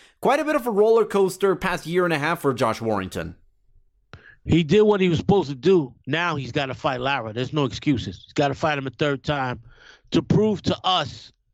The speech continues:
Speaker 2: Carlos, that he's back to the fighter he was pre the first Lara fight. He's gotta fight Lara. He's gotta beat Lara. There's no excuses. He was supposed to beat Kiko Martinez. He hasn't beaten Mauricio Lara yet.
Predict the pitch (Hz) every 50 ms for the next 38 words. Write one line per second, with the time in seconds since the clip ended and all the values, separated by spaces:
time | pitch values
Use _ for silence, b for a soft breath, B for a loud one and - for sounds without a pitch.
0 | _ - - 147 131 127 120 120 117 110 104 104 - b b b b b b b
1 | - 135 135 127 127 135 135 123 - - - 165 160 160 147 _ - 160 151 139
2 | 120 - - 165 147 143 135 131 127 - 147 147 135 143 143 139 131 127 110 -
3 | - b b b b b _ _ _ _ _ - - 139 190 196 180 165 156 147
4 | 147 - _ _ _ _ _ _ _ _ _ _ - 165 151 - - 175 170 156
5 | 143 - 135 131 120 107 107 104 - - 123 104 98 - _ _ - - B B
6 | B B - 147 131 170 156 156 160 156 - - 165 156 147 147 151 143 139 139
7 | 139 131 B B B B B - 151 127 - 156 151 143 135 127 - - 147 139
8 | 123 123 117 113 104 98 92 90 _ _ - - 127 127 117 135 151 151 147 139
9 | - - - - 151 123 - - - - - _ _ B B B B B B B
10 | B B - 175 185 180 170 123 - 131 - - 220 240 226 190 - - 170 120
11 | - 160 151 - - 165 160 - - 139 139 131 131 123 117 113 - 160 151 127
12 | 110 104 - - - B B B B B B - 156 196 185 156 135 165 196 208
13 | 214 190 151 165 143 117 - - 160 139 139 123 120 123 127 123 120 117 - -
14 | 135 131 120 110 110 120 117 107 95 95 90 90 90 -